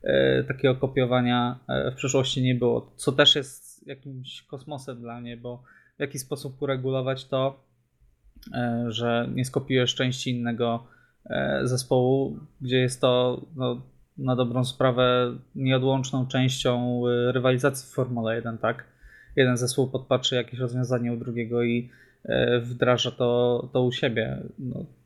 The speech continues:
jestem ciekaw, jak to, jak to dalej, e, pójdzie. No, jest to na pewno, e,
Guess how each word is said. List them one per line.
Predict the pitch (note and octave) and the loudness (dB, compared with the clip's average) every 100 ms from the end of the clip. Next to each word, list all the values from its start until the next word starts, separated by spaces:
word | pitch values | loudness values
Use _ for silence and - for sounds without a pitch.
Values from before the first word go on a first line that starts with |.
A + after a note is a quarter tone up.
| - - - | -20 -18 -10
jestem | - D#3 D#3+ C#3+ | 0 2 2 -4
ciekaw, | D#3 D3+ D#3 | -2 -2 0
jak | C3+ | -2
to, | D3 C3+ C3+ B2+ | 0 2 2 0
jak | - C3 | -2 -4
to | C3 | 0
dalej, | C3+ C3 C3 B2+ | 0 2 2 2
e, | B2+ B2+ B2+ - | 2 2 0 -2
pójdzie. | C#3 C3 C#3 C#3 C3+ - - - - C3+ | -4 0 2 2 2 -2 -8 -16 -16 -8
No, | B2+ B2 B2+ | -6 -4 -2
jest | C3+ | -2
to | C3+ | 0
na | C3 | 0
pewno, | C3 C3 B2+ B2+ C3 - - _ _ - - | 2 0 2 0 0 -8 -18 _ _ -20 -4
e, | C2 B1+ B1+ | 0 2 2